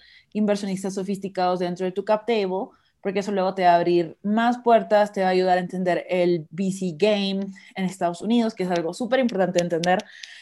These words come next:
porque eventualmente las rondas en Latinoamérica tienen, o sea, más allá de la serie A, creo que es imposible levantar en LATAM. Entonces, es súper importante que conozcan el V C game en Estados Unidos y para eso necesitan inversionistas sofisticados que también como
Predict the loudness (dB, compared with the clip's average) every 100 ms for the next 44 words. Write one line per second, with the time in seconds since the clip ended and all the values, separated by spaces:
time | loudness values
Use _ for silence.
0 | -20 _ -4 0 2 2 -2 _ _ -4
1 | -2 0 2 2 2 0 2 4 4 2
2 | 0 2 2 0 0 -2 -2 -2 -4 -4
3 | -4 -6 -6 -4 -4 -8 -12 _ -10 -4
4 | 2 2 2 -2 -2 0 0 0 -2 2
5 | 0 0 -6 -8 -6 -8 -8 -8 -10 -6
6 | -4 -2 -2 -2 -6 -8 -6 -10 -12 _
7 | _ -20 -20 -16 -6 -4 2 4 4 2
8 | 0 4 8 10 10 8 4 -2 -2 -2
9 | -2 0 2 0 -2 -4 -2 -4 -8 _
10 | -8 -6 -4 -4 -4 -2 -2 -4 -8 -6
11 | -4 0 -2 -2 -6 -4 -4 -4 -4 -6
12 | -4 -4 -4 -8 -8 -10 -10 -10 -8 -8
13 | -6 -6 -6 -8 -10 -8 -6 -6